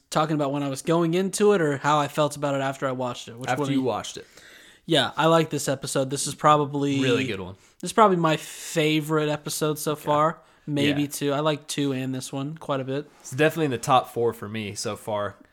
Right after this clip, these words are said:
Speaker 2: Yeah, there's just a lot of exciting stuff in it. There's a lot of information in the beginning, so bear with me. I took notes on this info. It could be completely wrong.
Speaker 1: No one I would have rather had you know,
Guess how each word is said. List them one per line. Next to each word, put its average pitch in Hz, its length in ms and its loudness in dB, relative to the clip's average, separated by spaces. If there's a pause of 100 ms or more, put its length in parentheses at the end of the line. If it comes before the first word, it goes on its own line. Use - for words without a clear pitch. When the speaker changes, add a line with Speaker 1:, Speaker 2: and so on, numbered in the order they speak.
(580)
Speaker 2:
Yeah, 123 140 -4
there's 139 220 -2
just 170 180 0
a 156 60 4
lot 135 180 8
of 117 80 4
exciting 104 380 -2
stuff 95 260 -6
in 98 60 -10
it. 110 80 -6
There's 131 140 -2
a 160 40 2
lot 165 220 8
of 151 40 6
information 139 540 0
in 135 60 -4
the 131 40 -4
beginning, 135 460 -4
so 110 140 -6
bear 120 340 0
with 113 240 2
me. 113 400 -4
I 107 160 0
took 113 300 -6
notes 101 420 -6
on 101 160 -8
this 101 200 -6
info. 95 480 -6
It 98 200 -10
could 107 340 -10
be 101 360 -8
completely 135 880 -8
wrong. 98 400 -4 (420)
Speaker 1:
No 143 240 0
one 160 200 4
I 156 80 4
would 151 120 2
have 147 120 0
rather 143 360 0
had 135 560 -2 (580)
you 139 100 -6
know, 120 240 -6